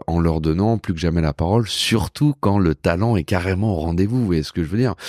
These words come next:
Moi, euh, on s'est astreint déjà, euh, c'était au départ une contrainte et c'est devenu en fait ensuite une habitude totalement naturelle, un réflexe,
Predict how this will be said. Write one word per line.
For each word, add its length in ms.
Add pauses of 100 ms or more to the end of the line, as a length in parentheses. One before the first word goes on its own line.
(200)
Moi, 300
euh, 340 (240)
on 120
s'est 160
astreint 320
déjà, 380
euh, 80 (180)
c'était 260
au 40
départ 320
une 80
contrainte 420
et 40
c'est 120
devenu 280
en 80
fait 240 (800)
ensuite 400 (340)
une 140
habitude 400
totalement 400
naturelle, 500
un 80
réflexe, 600